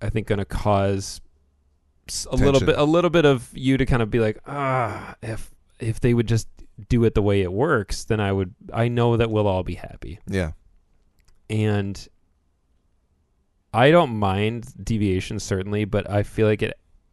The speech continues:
Speaker 1: I have to appreciate where it's coming
Speaker 2: It has
Speaker 1: from.
Speaker 2: to be in the sake of improvement, right?
Speaker 1: Well, in the sake of improvement or in the sake of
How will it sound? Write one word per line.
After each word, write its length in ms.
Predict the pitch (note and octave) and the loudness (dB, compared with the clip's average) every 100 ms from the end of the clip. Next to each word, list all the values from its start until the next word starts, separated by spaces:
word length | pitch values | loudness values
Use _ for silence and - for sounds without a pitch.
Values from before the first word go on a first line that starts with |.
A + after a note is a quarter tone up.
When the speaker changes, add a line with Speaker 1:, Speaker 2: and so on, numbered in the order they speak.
| _ - | _ -12
Speaker 1:
I 140 | G#2+ A2+ | -6 -2
have 240 | B2 A2 | -2 -2
to 220 | - G2 - - | -2 -4 -4 -10
appreciate 580 | G#2 - A2+ G#2 A2+ F#2+ | -6 -4 -2 -2 -2 -2
where 260 | F2+ E2 D#2+ | -4 -8 -10
it's 180 | - | -8
coming 180 | - G#2 | -4 0
Speaker 2:
It 60 | C#3+ | 2
has 200 | D#3 C#3+ | 2 2
Speaker 1:
from. 40 | |
Speaker 2:
to 80 | C3+ | 2
be 180 | A#2 B2+ | 2 0
in 120 | A#2 | 0
the 60 | G#2+ | -2
sake 320 | - G#2 - | 0 0 0
of 100 | G2+ | -4
improvement, 640 | F2+ F2 G#2+ G2 D#2 C#2 - | -4 -2 0 0 -4 -12 -10
right? 320 | E2+ G#2+ - _ - | -8 -8 -10 _ 2
Speaker 1:
Well, 120 | G3+ | 8
in 100 | G#3+ | 8
the 60 | A3 | 6
sake 220 | G#3 G#3 | 4 2
of 100 | F#3 | 4
improvement 500 | D3+ - C#3+ C3 C3+ | 0 2 0 2 2
or 180 | A#2+ A#2+ | 4 4
in 60 | A#2 | 4
the 80 | A2 | 2
sake 320 | - A#2 A2+ | 4 4 4
of 320 | G#2 F#2+ | 0 -2